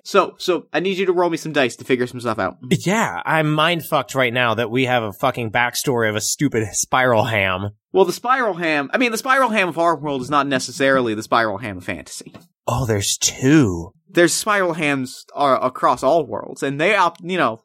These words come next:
Speaker 1: the rules of magic are chaotic and unknowable. So we may not have
Speaker 2: Uh,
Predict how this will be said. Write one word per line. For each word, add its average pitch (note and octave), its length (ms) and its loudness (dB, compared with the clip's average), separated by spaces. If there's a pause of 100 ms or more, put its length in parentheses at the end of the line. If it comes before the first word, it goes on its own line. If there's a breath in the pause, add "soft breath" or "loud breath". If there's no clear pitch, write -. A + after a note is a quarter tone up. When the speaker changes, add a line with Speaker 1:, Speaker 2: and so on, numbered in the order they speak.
Speaker 1:
the E3 80 0
rules G3+ 280 2
of D3 80 -6
magic D#3+ 380 0
are A#2+ 80 -4
chaotic B2 520 0
and G2 180 -10 (100)
unknowable. A#2+ 640 -4 (280)
So D#3+ 160 0
we D#3+ 200 2
may F3+ 180 2
not D3 200 2
have D#3+ 420 2
Speaker 2:
Uh, A#2+ 80 -4